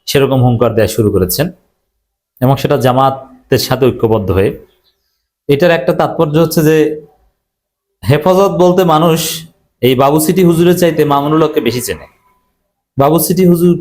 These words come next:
কি বা তার বক্তব্য, তার চেহারা, এটা মানুষ চেনে না, কিছু লোক চেনে, বা বাবু সিটি হুজুরের কার্যকারিতা নাই, কিন্তু হেফাজত বলতে মানুষ মামুনুল হককে চেনে। তাহলে এই হেফাজত নেতা মামুনুল হক কিন্তু জামাতের সাথে আছেন। তাহলে হেফাজতের যে ওই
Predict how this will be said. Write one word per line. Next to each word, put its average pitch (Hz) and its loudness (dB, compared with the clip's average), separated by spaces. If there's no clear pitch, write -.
কি 160 0
বা 123 2
তার 139 0
বক্তব্য, 139 -2
তার 123 -2
চেহারা, 120 0
এটা 131 -2
মানুষ 123 -2
চেনে 90 -4
না, 73 -14
কিছু 202 -2
লোক 92 0
চেনে, 71 -12
বা 165 0
বাবু 156 0
সিটি 156 -2
হুজুরের 156 2
কার্যকারিতা 107 0
নাই, 71 -14
কিন্তু 143 0
হেফাজত 175 0
বলতে 190 2
মানুষ 175 0
মামুনুল 139 0
হককে 135 -4
চেনে। 78 -16
তাহলে 175 2
এই 165 4
হেফাজত 180 2
নেতা 185 2
মামুনুল 160 0
হক 170 0
কিন্তু 151 0
জামাতের 139 0
সাথে 113 -2
আছেন। 87 -4
তাহলে 170 2
হেফাজতের 160 0
যে 165 2
ওই 156 2